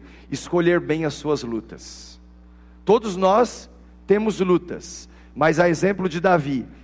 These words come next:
e a exemplo do apóstolo Paulo, que a Bíblia diz que ele combateu o bom combate, acabou a carreira e guardou a fé, eu e você devemos escolher bem as lutas que nós entramos.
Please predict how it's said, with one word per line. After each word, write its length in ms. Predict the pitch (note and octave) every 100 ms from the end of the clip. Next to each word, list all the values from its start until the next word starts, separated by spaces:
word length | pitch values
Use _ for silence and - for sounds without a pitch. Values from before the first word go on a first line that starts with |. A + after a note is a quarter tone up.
| -
e 80 | C#3+
a 80 |
exemplo 440 | D3+ C#3 E3 F#3+ D#3+
do 120 | D3+
apóstolo 500 | C#3+ D3+ D3 - D3
Paulo, 540 | - C3+ D3 C3 A2 - -
que 120 | - D3+
a 60 |
Bíblia 280 | C#3+ E3+ E3+
diz 320 | - E3 D3
que 140 | - D#3
ele 120 | D3
combateu 520 | D3 C#3+ C#3 - F3
o 20 |
bom 180 | D#3+ E3+
combate, 640 | E3+ E3 D3 C3+ A#2+ - - -
acabou 440 | - B2+ C#3+ B2+ E3
a 60 |
carreira 540 | E3+ E3+ C#3 D3+ A#2 G#2+ - -
e 120 | C3+
guardou 480 | C#3 C#3+ C3 C#3+ C#3+
a 40 |
fé, 460 | A2 - D3+ D#3+ - - -
eu 120 | D#3+
e 60 | F3+
você 320 | D3 D3+ E3+
devemos 460 | D3 D3+ D3+ D#3 D3
escolher 440 | - D3 C#3 D3
bem 220 | B2+ C#3+
as 160 | C#3 C3
lutas 380 | B2 C3 B2+ -
que 100 | C3
nós 220 | B2+ A#2
entramos. 760 | B2 A#2+ G#2+ E2 - - -